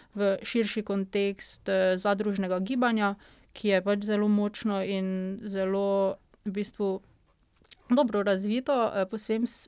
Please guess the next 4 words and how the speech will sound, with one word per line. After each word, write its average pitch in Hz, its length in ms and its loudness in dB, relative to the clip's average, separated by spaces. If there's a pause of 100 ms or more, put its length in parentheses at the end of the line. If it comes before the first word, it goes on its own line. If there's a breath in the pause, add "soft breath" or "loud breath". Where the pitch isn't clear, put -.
(100)
po 190 260 0
vsem 262 220 0
svetu. 269 420 -2 (640 loud breath)
Em, 214 840 6